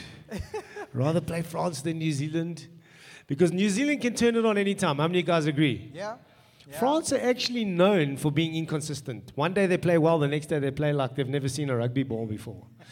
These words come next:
Speaker 1: So I'd rather go up against them. Amen? How many of you guys in agreement? Yeah. I see us going all the way to the finals. Amen? Amen?
Speaker 2: Amen.
Speaker 1: Do you guys see it or not? Jeez, I'd hate to have you Oaks in the stands if I'm playing against New Zealand.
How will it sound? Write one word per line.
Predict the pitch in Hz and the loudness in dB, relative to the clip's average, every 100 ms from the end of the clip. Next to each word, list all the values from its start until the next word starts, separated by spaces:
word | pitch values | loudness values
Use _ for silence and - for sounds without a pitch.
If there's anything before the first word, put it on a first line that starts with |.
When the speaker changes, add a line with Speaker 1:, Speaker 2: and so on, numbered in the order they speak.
| - - - - | -20 -20 -18 -6
Speaker 1:
So | - 160 151 147 143 - - | 2 6 6 4 2 -16 -6
I'd | 151 | 0
rather | 185 247 311 | 4 4 2
go | 202 196 | 4 4
up | 180 180 | 4 2
against | 147 151 147 | 2 0 0
them. | 143 123 | 0 0
Amen? | 117 165 208 262 277 - - - | 2 4 6 4 0 -16 -12 0
How | 196 | 2
many | 240 | 4
of | 226 | 6
you | |
guys | 226 | 6
in | 208 | 6
agreement? | 214 156 220 202 135 113 - - - | 4 6 6 6 2 -2 -10 -16 -20
Yeah. | - - - - | -20 -20 -20 -4
I | 170 | 0
see | - - 269 | 2 6 8
us | 233 | 6
going | - 226 226 220 | 6 6 6 8
all | 226 240 | 8 10
the | |
way | 220 214 | 10 8
to | - 202 | 8 6
the | 175 | 6
finals. | 196 180 147 120 | 6 4 4 4
Amen? | 160 208 277 294 _ - - - - - - | 6 6 4 0 _ -20 -20 -20 -20 -20 -2
Amen? | 170 220 254 330 339 285 156 | 4 6 8 8 6 0 -12
Speaker 2:
Amen. | 175 180 190 165 123 - - | -18 -14 -14 -16 -20 -20 0
Speaker 1:
Do | 202 | 6
you | 285 | 8
guys | 359 427 | 6 6
see | - | 8
it | 440 359 | 8 8
or | |
not? | 285 302 170 - - - - - - | 8 6 4 0 -16 -20 -20 -20 -2
Jeez, | - 269 | 4 6
I'd | 277 220 | 8 6
hate | 254 | 6
to | 294 | 6
have | 262 247 | 6 8
you | 254 | 8
Oaks | 233 233 | 8 6
in | 233 | 4
the | 208 | 2
stands | 151 214 196 160 | 4 6 6 4
if | |
I'm | 160 170 | 4 4
playing | 180 180 | 6 6
against | 175 156 165 135 - - | 4 4 2 0 -8 -8
New | 147 160 | 0 2
Zealand. | 143 156 120 107 | 4 2 0 -6